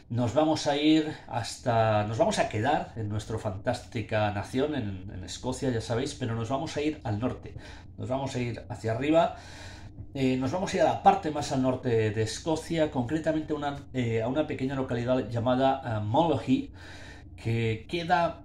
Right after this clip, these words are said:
am, un poquito más al, al norte de Inverness, por, porque os ubiquéis en alguna localidad medianamente conocida.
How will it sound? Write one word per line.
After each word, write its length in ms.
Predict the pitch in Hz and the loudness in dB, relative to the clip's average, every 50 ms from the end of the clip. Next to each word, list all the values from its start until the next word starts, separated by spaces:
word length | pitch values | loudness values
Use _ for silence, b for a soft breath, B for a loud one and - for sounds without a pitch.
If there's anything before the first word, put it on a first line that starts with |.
| - - - | -16 -12 -4
am, 340 | 127 135 131 123 123 127 - | 0 0 0 2 0 -2 -2
un 180 | 165 175 - - | -2 -4 -2 -2
poquito 380 | 202 196 - 220 208 - 139 | -2 -2 -2 -4 -4 -2 0
más 200 | 131 131 - - | 0 0 2 2
al, 260 | 127 117 110 123 127 - | 0 0 0 -2 -4 -2
al 160 | - 117 113 | 0 0 2
norte 280 | 123 131 131 - - 117 | 2 2 0 0 -2 -2
de 140 | 107 110 110 | 0 0 0
Inverness, 840 | 110 107 104 113 104 - 117 135 160 175 - - - - - - - | 0 2 2 2 2 2 0 -2 -2 -2 -2 -4 -4 -6 -10 -14 -10
por, 440 | - 104 101 101 101 98 98 92 - - 104 - - - - - - - - - - - - | -6 -4 -2 -2 -2 -2 -4 -6 -8 -8 -8 -10 -10 -12 -16 -18 -18 -18 -18 -16 -16 -16 -8
porque 260 | - 90 - - - | -8 -8 -8 -6 -10
os 100 | 87 - | -10 -8
ubiquéis 580 | 104 95 95 85 - - 120 135 - - - - | -8 -8 -8 -6 -4 -4 -2 -2 -2 -4 -6 -6
en 60 | 104 | -6
alguna 640 | 92 95 95 101 101 107 104 101 98 90 87 87 95 | -6 -6 -6 -4 -2 -2 -2 -2 -2 -2 -2 -4 -4
localidad 560 | 90 92 95 - - 101 101 95 98 98 101 | -4 -6 -6 -6 -6 -4 -4 -2 -2 -2 -4
medianamente 580 | 95 95 98 95 95 95 95 98 95 - 104 - | -4 -4 -6 -6 -6 -6 -6 -6 -6 -6 -6 -6
conocida. 600 | 107 95 95 92 - 123 127 123 143 143 143 B | -4 -6 -6 -6 -4 -4 -2 0 2 0 0 B